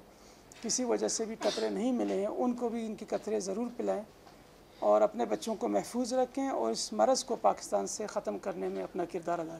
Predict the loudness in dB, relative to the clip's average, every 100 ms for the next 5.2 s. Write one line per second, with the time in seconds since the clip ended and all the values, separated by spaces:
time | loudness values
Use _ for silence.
0 | -12 -14 -16 -20 -20 -20 -20 -20 -20 -20
1 | -20 -20 -20 -20 -20 -20 -20 -20 -18 -12
2 | 4 6 6 4 2 6 6 8 4 4
3 | 2 4 4 4 6 6 4 0 -2 4
4 | 4 4 2 -2 0 0 0 -2 -2 -2
5 | -6